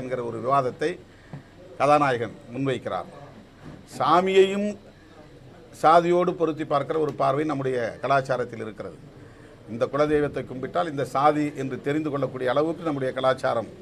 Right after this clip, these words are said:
இருக்கிறது. சாதியை தெரிந்து கொள்வதற்கு என்ன சாமி கும்பிட்றீங்கன்னு கேட்பாங்க. அப்ப சாமிக்கும் சாதியை இங்கே வைக்கிறார்கள். ஆகவே சாதி என்பது எல்லா நிலைகளிலும்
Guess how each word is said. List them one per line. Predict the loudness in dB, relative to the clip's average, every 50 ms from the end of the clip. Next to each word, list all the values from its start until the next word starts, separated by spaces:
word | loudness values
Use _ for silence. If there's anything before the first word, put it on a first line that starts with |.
| -10 -8
இருக்கிறது. | -8 -8 -6 -8 -8 -8 -10 -12 -16 -20 -20 -20 -20 -20 -20 -20 -20 -20 -12 -6 0
சாதியை | 4 4 4 4 4 0 -2 -2 -2
தெரிந்து | -2 -2 -2 -4
கொள்வதற்கு | -4 -2 -2 -2 -2 -2 -2 -4 -2
என்ன | -2 -2 0 0
சாமி | 0 0 0 -2
கும்பிட்றீங்கன்னு | -4 -6 -6 -6 -6 -6 -6 -6 -6 -6 -4 -4
கேட்பாங்க. | -4 -4 -4 -6 -8 -10 -14 -16 -20 -20 -20 -20 -20 -20 -20 -20 -18 -12 -10 -6
அப்ப | -4 -4 -2 2
சாமிக்கும் | 2 4 4 2 0 -2 -6 -4 0 2
சாதியை | 2 2 2 2 0 0 -2 -2 -6
இங்கே | -6 -4 -4 -4 -4 -4 -8 -12 -18 -18 -10 -6
வைக்கிறார்கள். | -6 -6 -4 -2 -4 -4 -4 -6 -10 -14 -16 -18 -18 -20 -20 -20 -20 -20 -18 -18 -18 -18 -18 -18 -18 -20 -20 -20 -20 -20 -12 0 2 2
ஆகவே | 4 4 4 6 6 6 6 4 0 -4 -10 -6 0
சாதி | 2 4 6 6 6 4 2 -2 -2
என்பது | 0 0 2 2 2 2 0 0
எல்லா | 0 4 6 8 8 10 10 10 10 10 8 8 6 2
நிலைகளிலும் | 2 4 4 4 4 0 0 -2 -2 -4